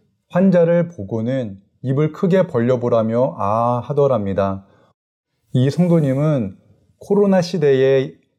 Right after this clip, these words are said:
의사 선생님 앞에서 입을 벌리는 것이 큰 신뢰가 아닌가 생각했지만 의사 선생님은 괜찮으니까 입을 벌려보라고 말을 하고는 많이 피곤한 일이 있었군요.라며 성도님을 위로해 주더랍니다.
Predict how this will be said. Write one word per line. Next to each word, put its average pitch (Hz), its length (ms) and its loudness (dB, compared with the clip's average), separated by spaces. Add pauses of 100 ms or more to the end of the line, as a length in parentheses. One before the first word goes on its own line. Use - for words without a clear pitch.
(140)
의사 143 280 -2
선생님 160 340 0
앞에서 123 380 -2
입을 120 240 0
벌리는 131 400 -2
것이 120 320 -2
큰 180 260 -2
신뢰가 170 600 2
아닌가 117 420 -4
생각했지만 131 800 -4 (340)
의사 160 280 2
선생님은 139 640 -2
괜찮으니까 120 920 -2
입을 113 280 -2
벌려보라고 110 720 0
말을 104 280 0
하고는 139 540 -2 (440)
많이 120 440 -2
피곤한 180 640 0
일이 175 280 2
있었군요.라며 131 1200 0 (580)
성도님을 127 680 0
위로해 131 360 0
주더랍니다. 98 800 -2